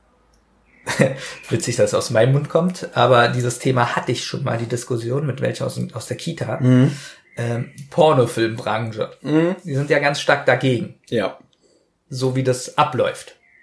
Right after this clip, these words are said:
Speaker 2: Also, so wie diese Menschen, die für das, was sie demonstrieren oder sich einsetzen,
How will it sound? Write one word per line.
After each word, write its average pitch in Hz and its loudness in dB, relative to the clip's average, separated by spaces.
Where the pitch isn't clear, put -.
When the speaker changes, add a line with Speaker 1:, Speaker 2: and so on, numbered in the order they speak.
Speaker 2:
Also, 139 4
so 156 4
wie 202 0
diese 175 0
Menschen, 160 0
die 151 -6
für 147 -2
das, 151 2
was 143 4
sie 143 -6
demonstrieren 139 4
oder 131 4
sich 123 -6
einsetzen, 147 0